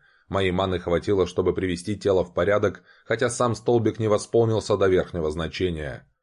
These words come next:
Я взял это на заметку. Выбравшись из леса на дорогу, я несколько минут шел пешком, не рискуя опять разгоняться, но когда все неприятные ощущения прошли,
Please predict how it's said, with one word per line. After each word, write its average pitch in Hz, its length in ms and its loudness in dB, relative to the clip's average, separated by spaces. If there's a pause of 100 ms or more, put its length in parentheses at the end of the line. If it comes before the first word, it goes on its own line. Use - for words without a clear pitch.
(140)
Я 95 140 2
взял 87 320 2
это 90 120 -2
на 87 100 0
заметку. 85 640 -2 (320)
Выбравшись 113 560 2
из 107 180 -2
леса 117 280 2
на 110 100 2
дорогу, 110 360 4
я 110 100 4
несколько 110 420 0
минут 113 300 0
шел 117 260 2
пешком, 123 540 0 (180)
не 127 140 2
рискуя 131 400 4
опять 123 200 0
разгоняться, 110 680 0
но 82 160 -4
когда 95 320 0
все - 180 -2
неприятные 92 540 0
ощущения 92 560 -4
прошли, 104 580 -2